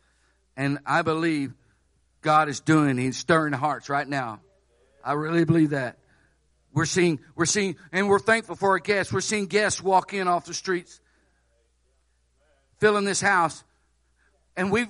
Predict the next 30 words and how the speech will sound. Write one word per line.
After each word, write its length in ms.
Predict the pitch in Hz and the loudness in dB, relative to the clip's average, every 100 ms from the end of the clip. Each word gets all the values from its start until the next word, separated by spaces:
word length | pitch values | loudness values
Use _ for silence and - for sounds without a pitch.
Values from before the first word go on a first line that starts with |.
| - | -4
we've 220 | 240 247 | -4 2
preached 320 | - 285 - | 2 2 2
this 240 | 247 240 - | 2 2 0
for 180 | - 208 | -4 -2
several 320 | 247 247 233 | 2 2 2
years 280 | 233 254 180 | 0 0 2
now. 300 | 220 202 165 - - | 2 0 -4 -14 -4
This 160 | 220 | -2
house 300 | 214 240 220 | 4 4 4
is 100 | 190 | 2
not 240 | 226 226 175 | 2 2 6
big 180 | 233 214 | 4 4
enough 340 | 202 185 156 | 2 2 0
to 120 | 180 | 0
house 380 | 170 202 190 160 - - | 2 4 2 0 -6 0
what 200 | 196 175 | 0 4
God 220 | 196 196 | 4 4
is 80 | 147 | 2
gonna 240 | 190 185 | 2 4
do. 220 | 180 185 | 4 4
Now 240 | 185 208 196 | 4 2 4
we're 140 | 190 | 2
seeing 260 | - 196 185 | 0 -2 -4
it 120 | 156 | -6
happen. 480 | 139 170 165 131 101 _ _ _ _ _ _ _ _ _ _ _ _ _ _ _ _ _ _ _ _ | -4 -2 0 -2 -6 _ _ _ _ _ _ _ _ _ _ _ _ _ _ _ _ _ _ _ _
Now 300 | 165 196 202 | 0 2 2
we're 140 | 196 175 | 0 -4
seeing 280 | - 196 | -4 -2
it 120 | 185 160 | -2 0
happen. 500 | 175 175 - 143 | 0 2 0 -2